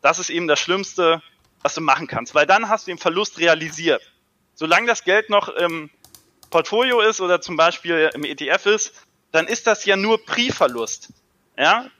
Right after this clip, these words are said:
Es steht vierzig Prozent Verlust drauf, aber es ist ja noch nicht real. Du hast ja immer noch die Anteile. Sollte sich das irgendwann wieder verändern, sollte der Aufschwung kommen,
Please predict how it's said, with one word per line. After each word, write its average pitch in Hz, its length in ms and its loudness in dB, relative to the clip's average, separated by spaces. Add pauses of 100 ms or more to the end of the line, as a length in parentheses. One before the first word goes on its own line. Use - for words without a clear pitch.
Es 170 100 -2
steht 240 300 -2
vierzig 233 300 -2
Prozent 196 300 -2
Verlust 180 340 -2
drauf, - 180 0
aber 175 160 4
es 185 120 -6
ist 196 120 -12
ja 208 100 0
noch 190 120 -2
nicht 185 340 -8
real. 165 400 4
Du 127 140 -2
hast 156 160 -6
ja 165 80 -4
immer 190 100 -6
noch 185 160 -6
die - 160 -12
Anteile. 117 580 -6 (380)
Sollte 202 320 0
sich 214 160 -6
das 190 160 0
irgendwann 190 380 0
wieder 175 180 2
verändern, 170 720 0 (300)
sollte 175 260 2
der 156 160 2
Aufschwung 170 400 0
kommen, 180 560 -2